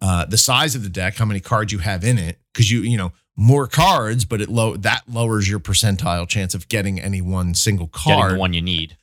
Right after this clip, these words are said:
Speaker 1: So you're, you,
Speaker 2: Yeah.
Speaker 1: you're actually introducing elements. If you're, if you're a big card fan, you know, poker fan,
Speaker 2: Well, that
Speaker 1: it
Speaker 2: was
Speaker 1: introduces
Speaker 2: always,
Speaker 1: some
Speaker 2: that
Speaker 1: elements
Speaker 2: was,
Speaker 1: that are kinda
Speaker 2: that was, that
Speaker 1: interesting.
Speaker 2: was always a, essentially a soft limit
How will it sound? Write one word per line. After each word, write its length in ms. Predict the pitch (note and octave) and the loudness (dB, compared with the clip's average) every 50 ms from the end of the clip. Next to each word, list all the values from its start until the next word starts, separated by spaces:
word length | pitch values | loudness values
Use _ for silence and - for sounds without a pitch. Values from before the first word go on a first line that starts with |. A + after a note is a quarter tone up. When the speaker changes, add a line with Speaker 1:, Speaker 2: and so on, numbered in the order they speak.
| _ - | _ 2
Speaker 1:
So 160 | - E3 E3+ | 4 4 4
you're, 240 | D#3+ D#3 D#3+ D#3+ - | 4 2 0 -2 -2
you, 220 | C#3+ C#3 D3 D3 D3 | -4 -2 0 0 -2
Speaker 2:
Yeah. 60 | - | -2
Speaker 1:
you're 180 | - C#3+ D3 F3 | 0 2 2 4
actually 320 | A#3 - - G#3 G3+ F#3 | 4 4 2 2 2 2
introducing 480 | F3 B2+ C3 D#3 E3+ E3 - D#3+ D3+ C#3 | 2 2 2 2 2 2 2 0 2 2
elements. 320 | D3 D3 C#3+ C#3+ C3+ B2 | 0 2 2 0 2 2
If 120 | B2+ G#2+ A#2 | 2 4 4
you're, 180 | D#3 E3+ E3 | 4 2 2
if 160 | - C3 G#2 | 0 0 0
you're 160 | - D3+ D#3 C#3 | 0 0 0 -2
a 40 | |
big 380 | A#2+ F2 - - C#3 B2+ G#2 F#2+ | -4 -4 -2 -2 -2 -2 -2 -4
card 360 | - - C#3 C#3+ D3 D#3 D3 - | -2 0 2 2 2 2 0 -2
fan, 380 | - C3 A#2 G#2 F#2+ G2 G2 | -2 0 0 0 0 0 0
you 80 | F#2+ F#2+ | 0 0
know, 80 | F#2 | -2
poker 400 | F2+ - - C3+ C3+ - - A#2+ | -2 0 0 0 0 -2 -4 -4
fan, 420 | - - G2+ F2+ F2+ F2+ F#2 F#2+ G#2 - | -4 -2 0 0 0 -2 -2 -4 -2 0
Speaker 2:
Well, 120 | D#3 E3 | 4 4
that 120 | F3+ A#3+ D3+ | 6 6 6
Speaker 1:
it 20 | |
Speaker 2:
was 120 | D3+ B2+ C3 | 6 4 4
Speaker 1:
introduces 100 | C#3 C#3+ C3+ A2+ G#2 | 6 4 4 4 2
Speaker 2:
always, 60 | G2+ | 2
Speaker 1:
some 80 | G#2 A#2 | 2 2
Speaker 2:
that 60 | A2+ | 2
Speaker 1:
elements 300 | A2 G#2+ G2+ E3 G3 F3+ C#3+ | 2 2 4 4 4 4 2
Speaker 2:
was, 80 | A2+ | 2
Speaker 1:
that 200 | F2 D#2+ D2 - _ - - - _ _ _ _ _ _ _ _ _ _ _ _ - | 0 -2 -4 -6 _ -14 -16 -16 _ _ _ _ _ _ _ _ _ _ _ _ -2
are 80 | E2+ E2+ | -2 0
kinda 180 | - D#3+ E3+ D#3+ | 2 0 2 2
Speaker 2:
that 40 | |
was, 120 | D#3 C3+ - | 2 0 0
that 40 | - | 2
Speaker 1:
interesting. 180 | C3+ C#3+ A#2 | 0 0 0
Speaker 2:
was 140 | C3 A#2+ - | 0 0 0
always 340 | A#2 A#2+ A#2+ A2+ G2+ - A2 | 0 0 0 0 -2 -2 -2
a, 120 | G2+ F#2 - _ - G#2+ F#2 - _ _ _ _ _ - | -4 -6 -8 _ -12 -12 -12 -14 _ _ _ _ _ -2
essentially 880 | C3+ B2+ G#2 - - - C3+ A#2+ A#2 - - - A2 G2 G2+ G2 F#2+ - - | 0 2 2 2 2 2 0 0 0 0 -2 -2 -2 -2 -4 -4 -6 -6 -6
a 140 | F#2 F2+ E2+ | -6 -4 -4
soft 560 | - - - - - G2+ G2 F#2 F2 - - | -4 -4 -4 -2 0 0 0 0 -2 -4 -10
limit 500 | F2 F2+ F#2 F#2+ F#2+ F2+ D#2+ C#2+ C2+ | -10 -6 -4 -2 0 0 0 -2 -6